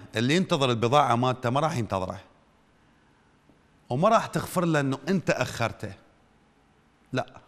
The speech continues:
راح يوقع بغرامة. وقالها. تردون حال أتعس؟ هنا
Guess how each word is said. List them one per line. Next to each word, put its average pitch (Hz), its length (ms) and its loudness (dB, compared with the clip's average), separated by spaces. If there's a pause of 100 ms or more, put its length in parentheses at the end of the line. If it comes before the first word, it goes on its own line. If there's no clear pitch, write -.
(140)
راح 123 180 -4
يوقع 123 280 -2
بغرامة. 98 520 -4 (460)
وقالها. 147 460 2 (3000)
تردون 180 420 4
حال 208 320 4
أتعس؟ 220 600 2 (2250)
هنا 131 400 -2